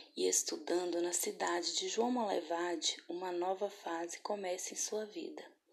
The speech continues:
Conheceu a coleção Vagalume por meio de dois livros encontrados na mochila de seu tio, num domingo, na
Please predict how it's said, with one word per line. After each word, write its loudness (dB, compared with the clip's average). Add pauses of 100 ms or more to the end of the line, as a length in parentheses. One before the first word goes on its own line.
(340)
Conheceu 2
a 2
coleção 4
Vagalume 0
por -2
meio 4 (640)
de -2
dois 2
livros -2
encontrados 0
na -4
mochila 6
de -4
seu 4
tio, 4
num -2
domingo, -2
na -2